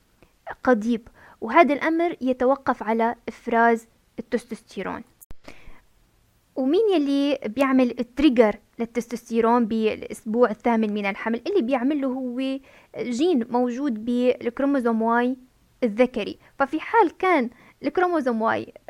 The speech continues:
آه، الذكري موجود، إنه أوكي، بيتطور، آه، بتتطور هاد،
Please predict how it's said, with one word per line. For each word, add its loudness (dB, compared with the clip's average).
آه، -4
الذكري -2
موجود، -4
إنه -2
أوكي، -6
بيتطور، 0
آه، -12
بتتطور 0
هاد، -2